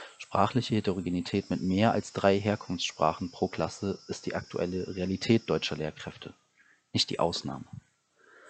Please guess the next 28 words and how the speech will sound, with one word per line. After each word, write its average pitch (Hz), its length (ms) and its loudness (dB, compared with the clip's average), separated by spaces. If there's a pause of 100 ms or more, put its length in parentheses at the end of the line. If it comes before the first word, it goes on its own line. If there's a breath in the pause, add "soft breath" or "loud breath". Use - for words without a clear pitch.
(240 loud breath)
Klassische 131 640 4
Methoden 107 500 4
versagen 95 760 2
bei 90 180 4
einer 90 180 -2
zu 113 200 2
hohen 107 200 4
Anzahl 90 400 0
der 80 120 -2
Schülerinnen 87 520 -2
und 87 280 -6
führen 104 260 2
seit 101 220 2
Jahren 104 300 6
zu - 180 -4
einer 78 320 0
unnötig 120 640 2
hohen 98 240 0
Quote 90 300 -2
von 90 200 -4
Menschen, 101 480 -2 (100)
die 69 80 -10
die 73 80 -10
Schule 92 360 2
als - 200 -2
funktionale 85 880 4 (160)
Analphabetinnen 85 760 -4
verlassen. 92 440 -6